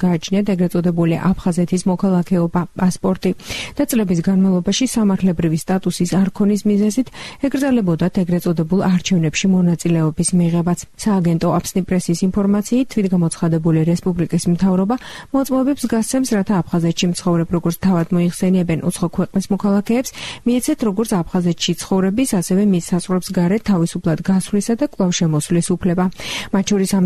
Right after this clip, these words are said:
დოკუმენტით შესაძლებელი იქნება აფხაზეთიდან რუსეთის ტერიტორიაზე გადასვლაც. აფხაზური მედია საშუალებების ცნობითვე, რაიონებში ყველაფერი მზად არის, რათა მიმდინარე კვირიდან დაიწყოს მოწმობის მისაღებად საჭირო დოკუმენტაციების მიღება.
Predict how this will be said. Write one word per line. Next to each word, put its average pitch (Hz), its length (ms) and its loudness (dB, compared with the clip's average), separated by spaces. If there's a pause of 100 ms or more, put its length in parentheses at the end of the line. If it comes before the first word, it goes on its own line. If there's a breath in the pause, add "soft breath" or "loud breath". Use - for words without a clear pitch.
დოკუმენტით 185 600 -2
შესაძლებელი 170 720 0
იქნება 208 340 -2
აფხაზეთიდან 190 680 0
რუსეთის 226 460 0
ტერიტორიაზე 170 600 0 (100)
გადასვლაც. 165 480 0 (300)
აფხაზური 185 480 2
მედია 170 300 2
საშუალებების 175 640 0
ცნობითვე, 208 440 0 (100)
რაიონებში 175 580 2 (360 loud breath)
ყველაფერი 175 500 2
მზად 170 300 2
არის, 240 240 0
რათა 170 240 0
მიმდინარე 175 480 4
კვირიდან 202 480 2
დაიწყოს 202 340 0 (400 loud breath)
მოწმობის 262 540 0
მისაღებად 190 540 2
საჭირო 180 280 0 (120)
დოკუმენტაციების 175 920 0 (120)
მიღება. 175 360 2